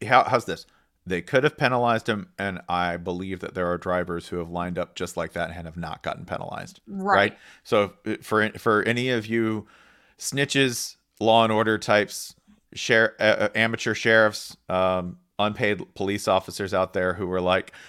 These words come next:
Speaker 1: "Yeah, but he was over the line." Yeah, he was. He was. But
Speaker 2: This
Speaker 1: Spirit,
Speaker 2: is like the people
Speaker 1: Spirit
Speaker 2: that
Speaker 1: letter.
Speaker 2: call in, this is the people that call in, like, golf penalties or whatever.
Speaker 1: Yeah.
Speaker 2: Remember that ha-, has happened before? People call in, they're
Speaker 1: Yes.
Speaker 2: like, "Hey, I, that was an incorrect lie."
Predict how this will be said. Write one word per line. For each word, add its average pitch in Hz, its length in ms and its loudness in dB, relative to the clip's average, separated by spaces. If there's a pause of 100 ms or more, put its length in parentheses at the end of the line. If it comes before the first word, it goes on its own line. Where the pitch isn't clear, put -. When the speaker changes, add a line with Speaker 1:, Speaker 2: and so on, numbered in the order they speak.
(100)
Speaker 1:
"Yeah, 160 140 6
but 156 140 4
he 160 80 4
was 147 160 0
over 156 200 6
the 139 100 2
line." 139 280 4
Yeah, 127 160 6
he 113 60 6
was. 107 460 0
He 107 120 -6
was. 92 400 -2 (180)
But 98 380 2
Speaker 2:
This 240 140 -4
Speaker 1:
Spirit, 233 160 4
Speaker 2:
is - 40 6
like 349 120 4
the 381 160 2
people 285 260 4
Speaker 1:
Spirit 151 260 8
Speaker 2:
that - 60 -8
Speaker 1:
letter. 131 220 10
Speaker 2:
call 233 160 4
in, 214 420 -2
this 233 200 -2
is 262 80 -4
the 285 80 0
people 285 220 2
that 269 120 6
call 226 220 6
in, 233 100 0
like, 196 220 -2
golf 196 480 0 (280)
penalties 220 560 -2
or 226 80 -2
whatever. 226 280 2
Speaker 1:
Yeah. 226 60 -14
Speaker 2:
Remember 233 300 4 (180)
that 226 200 10
ha-, 220 240 2
has 226 140 0
happened 226 300 4
before? 226 380 -4
People 208 260 -6
call 202 180 2
in, 196 80 -2
they're 196 80 0
Speaker 1:
Yes. 185 140 2
Speaker 2:
like, 180 60 -8
"Hey, 202 300 0
I, 175 160 2
that 214 200 -2
was 233 120 -4
an 208 80 0
incorrect 208 400 -2
lie." 180 520 -2